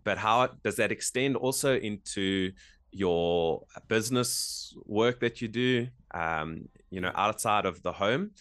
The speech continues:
Speaker 1: Do you also find that building bridges is a, a big part of your call and your, your purpose?
Speaker 2: Yeah, yeah. Yeah, I mean, I, as I said, I'm passionate about people, passionate about this country. Um, the one thing I, I, I had to demystify in my li-,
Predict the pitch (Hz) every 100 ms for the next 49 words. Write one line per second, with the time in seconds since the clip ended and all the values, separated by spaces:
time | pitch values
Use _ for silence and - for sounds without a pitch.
0 | - _ 82 76 - 104 - 98 107 98
1 | 92 - 92 98 95 90 92 90 98 82
2 | - 92 85 78 - - - 78 - 95
3 | 98 95 - 98 95 90 82 - 98 110
4 | 120 87 85 82 - - 87 - 92 95
5 | 147 - - _ _ _ _ _ _ _
6 | _ - - 131 131 127 113 107 - 131
7 | 127 117 107 - - - - - - -
8 | - - 214 269 208 175 175 160 160 180
9 | 175 190 156 139 165 160 151 127 110 160
10 | - 147 - 156 147 156 139 113 120 -
11 | 147 139 156 143 139 - - - 139 127
12 | 127 123 143 151 294 370 285 214 147 -
13 | 139 139 131 135 135 135 156 - 127 104
14 | 147 147 160 - 143 135 123 120 117 110
15 | 117 120